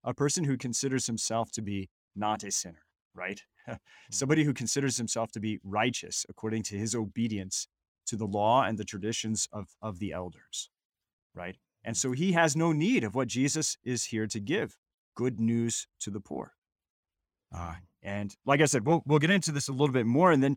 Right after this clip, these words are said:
Speaker 1: you could just see how Jesus, instead of being embarrassed about what this woman is, s-, uh, doing, uh, instead he receives her worship and exalts it into the very highest place. It says, "Unless," and basically says to Simon the Pharisee, "Unless you worship like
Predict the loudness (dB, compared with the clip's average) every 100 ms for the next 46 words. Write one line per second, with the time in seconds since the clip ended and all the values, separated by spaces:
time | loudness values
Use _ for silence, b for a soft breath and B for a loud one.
0 | B B 0 2 2 2 2 2 2 2
1 | 0 -2 -4 -2 0 2 2 -2 _ 0
2 | 2 2 0 2 4 4 2 0 0 0
3 | -4 -2 -2 -2 -2 -4 -6 -8 _ _
4 | -10 -8 -6 -4 -2 -2 -2 -6 -10 _
5 | _ _ -6 -4 -2 -4 -2 0 2 2
6 | -2 -4 -8 0 2 2 2 2 2 0
7 | 0 0 0 0 -2 -4 -2 -2 -2 0
8 | 2 2 0 -6 -4 -2 0 2 0 -2
9 | -2 0 -2 -2 2 2 2 B B -6
10 | 0 0 0 0 0 0 -4 -2 -2 2
11 | 2 2 0 -2 -2 0 0 -2 -6 -6
12 | -2 -2 -2 -4 -2 -2 -2 -4 -2 -2
13 | -2 -2 -2 -2 -6 -4 -4 -6